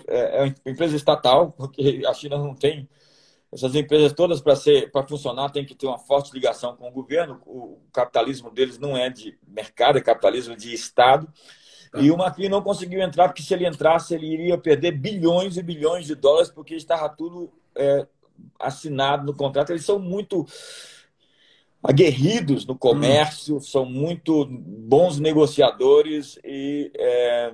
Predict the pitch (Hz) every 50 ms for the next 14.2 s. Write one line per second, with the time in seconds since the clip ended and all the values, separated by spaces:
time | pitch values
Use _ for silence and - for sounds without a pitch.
0 | 113 110 _ 131 123 131 139 139 131 127 123 135 139 135 131 139 147 151 143 _
1 | 147 156 156 - - 135 127 120 110 - - - _ 127 135 135 123 123 139 139
2 | 123 120 120 - 123 120 117 117 - - - _ _ _ _ _ _ _ _ _
3 | _ _ _ _ - - _ - 151 160 165 - - 185 185 - 180 202 196 -
4 | - 226 254 240 285 - - 240 - _ 220 214 202 226 269 262 277 262 - 262
5 | - 180 156 185 208 226 269 254 175 151 165 156 - 185 214 214 220 226 220 -
6 | 180 185 185 170 160 147 - - - 156 160 175 180 175 160 135 120 110 - -
7 | - _ 135 160 180 196 190 160 131 113 131 143 165 170 165 151 135 - - 143
8 | 151 160 - 170 170 - 160 151 151 151 143 131 113 135 131 123 - 127 135 160
9 | 175 170 - 127 127 - _ _ _ _ _ _ _ _ _ _ _ - 110 120
10 | 123 120 117 117 117 113 98 110 110 104 - - - 120 120 117 131 123 117 131
11 | 143 160 165 147 135 127 120 110 - _ _ _ _ _ _ _ - 123 143 139
12 | 131 131 139 147 160 156 143 139 139 131 131 _ 139 135 135 131 120 101 101 117
13 | 156 185 190 143 123 131 123 - - 127 123 113 113 120 135 160 175 170 147 123
14 | 123 117 117